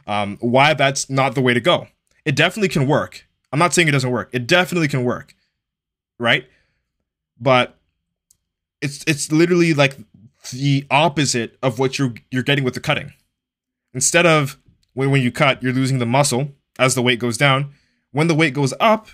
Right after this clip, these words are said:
of course you wanna bulk, you, your weight's coming up. You only focus on hitting the new goal weight because you're bulking,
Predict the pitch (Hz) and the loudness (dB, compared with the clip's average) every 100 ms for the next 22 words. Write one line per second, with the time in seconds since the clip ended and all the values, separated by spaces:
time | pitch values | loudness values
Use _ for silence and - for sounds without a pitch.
0 | - 131 - 165 151 151 143 120 _ 120 | -12 -8 -2 -2 0 0 0 -2 _ -8
1 | - 135 139 - 139 120 120 120 120 120 | -2 0 -2 -8 -12 -8 -8 -6 -4 -2
2 | 120 131 117 127 123 _ _ - 147 165 | -2 -4 -2 -2 -2 _ _ -4 0 2
3 | 175 - 165 160 - 139 139 120 156 143 | 0 0 -4 -4 -6 -2 -2 0 0 0
4 | 135 139 131 139 123 135 127 82 120 117 | 0 0 -2 -2 -2 0 -2 -2 -8 -8
5 | 104 165 - 82 | -2 -2 -2 -10